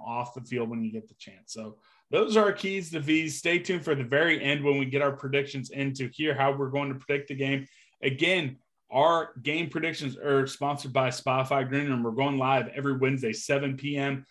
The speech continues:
So download Spotify Green Room. You can get in your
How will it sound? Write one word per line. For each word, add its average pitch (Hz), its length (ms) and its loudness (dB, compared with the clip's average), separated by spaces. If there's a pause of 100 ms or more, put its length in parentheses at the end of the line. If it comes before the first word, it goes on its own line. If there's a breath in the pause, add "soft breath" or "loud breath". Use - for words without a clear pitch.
(140 soft breath)
So 131 140 -4
download 135 540 2
Spotify 147 720 0
Green 143 280 0
Room. 110 220 -2
You 123 140 -4
can 135 140 -2
get 135 120 4
in 131 100 2
your 110 160 -4